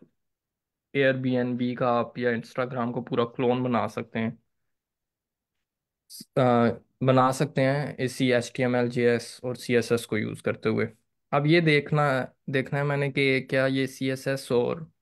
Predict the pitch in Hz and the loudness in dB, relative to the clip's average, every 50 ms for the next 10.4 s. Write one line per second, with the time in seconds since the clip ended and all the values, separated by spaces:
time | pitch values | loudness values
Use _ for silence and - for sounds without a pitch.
0 | _ _ _ _ _ - 127 131 123 - - 143 135 135 135 135 131 131 120 120 | _ _ _ _ _ -2 0 0 0 0 0 0 2 2 2 2 2 2 2 2
1 | 123 123 123 120 131 - - 135 120 - 127 123 117 120 - 131 127 123 117 110 | 2 2 0 0 -4 -8 -8 -8 -4 -4 -2 -2 -2 -2 -2 -4 -2 0 0 0
2 | 113 113 117 113 113 113 - - _ _ _ _ _ _ _ _ - 147 143 143 | 0 0 -2 -4 -8 -10 -12 -14 _ _ _ _ _ _ _ _ -2 0 0 0
3 | 143 - 165 160 160 156 147 143 135 131 - 143 131 127 120 - 139 135 131 117 | 0 -2 0 0 2 2 0 0 0 0 0 0 -2 0 0 0 0 0 0 -2
4 | - _ _ _ _ - - _ _ _ _ _ _ _ _ _ _ _ _ _ | -4 _ _ _ _ -20 -20 _ _ _ _ _ _ _ _ _ _ _ _ _
5 | _ _ _ _ _ _ - - 117 117 117 117 117 117 113 - - - _ - | _ _ _ _ _ _ -6 -2 0 2 2 2 2 0 -2 -6 -12 -20 _ -20
6 | 175 _ _ _ _ - 196 135 123 123 123 123 123 127 127 123 123 123 _ - | -20 _ _ _ _ -4 0 2 2 2 2 0 -2 -2 -2 -2 -4 -6 _ -2
7 | - 123 123 123 123 123 123 123 - _ _ _ _ _ _ _ _ _ _ _ | -2 0 0 2 0 0 0 -2 -8 _ _ _ _ _ _ _ _ _ _ _
8 | - _ _ _ _ _ - 120 120 117 113 117 110 117 - _ _ _ _ _ | -20 _ _ _ _ _ -12 -8 -4 -2 -2 -2 -2 -4 -10 _ _ _ _ _
9 | _ _ _ _ _ _ _ _ _ _ _ _ _ _ _ _ _ _ _ _ | _ _ _ _ _ _ _ _ _ _ _ _ _ _ _ _ _ _ _ _
10 | _ _ _ _ _ - - - | _ _ _ _ _ -20 -20 -20